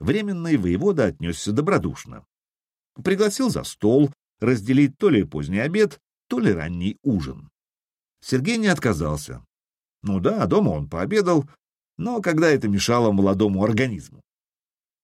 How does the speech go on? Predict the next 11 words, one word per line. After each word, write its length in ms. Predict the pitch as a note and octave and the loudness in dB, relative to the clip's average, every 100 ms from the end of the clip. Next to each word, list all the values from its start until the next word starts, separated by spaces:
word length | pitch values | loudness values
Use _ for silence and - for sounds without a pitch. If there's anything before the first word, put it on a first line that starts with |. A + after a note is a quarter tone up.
| _ - | _ -20
В 160 | - | -14
процессе 560 | - A2+ C3 G#3+ - F3 | -6 -6 -2 -2 -2 -4
совместной 600 | D3+ C3 C#3 D3+ - E2+ | -2 0 0 -2 -2 -6
трапезы 640 | - C#3 - D2+ C2 C2+ _ _ _ _ | -4 -6 -6 -8 -12 -14 _ _ _ _
Сергей 380 | - C#3 C3 G3+ | -2 -2 0 -2
узнал, 320 | F#3+ D3+ F#3 | 0 0 -2
что 260 | F#3+ - A#2 | -2 2 2
в 60 | |
городе 320 | F#2 F#3 E3 B2+ | 2 -2 -2 -4
всё 180 | - | -4
хорошо, 520 | D3+ B2+ D2+ - A#1+ | -4 -4 -6 -8 -16